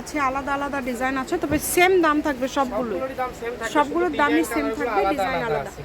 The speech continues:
Speaker 2: কাপড় কোয়ালিটিগুলো সেম হবে।
Speaker 1: আপনারা চাইলে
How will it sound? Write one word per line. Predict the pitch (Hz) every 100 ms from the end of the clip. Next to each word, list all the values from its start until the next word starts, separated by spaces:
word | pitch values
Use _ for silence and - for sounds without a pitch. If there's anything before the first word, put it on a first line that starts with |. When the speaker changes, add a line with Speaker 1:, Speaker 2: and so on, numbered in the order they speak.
| 185
Speaker 2:
কাপড় | 180 214 214
কোয়ালিটিগুলো | 220 214 214 214 220 208
সেম | 202 180 151
হবে। | 135 127 - - - - - - - - - 247
Speaker 1:
আপনারা | - 302 320
চাইলে | 320 294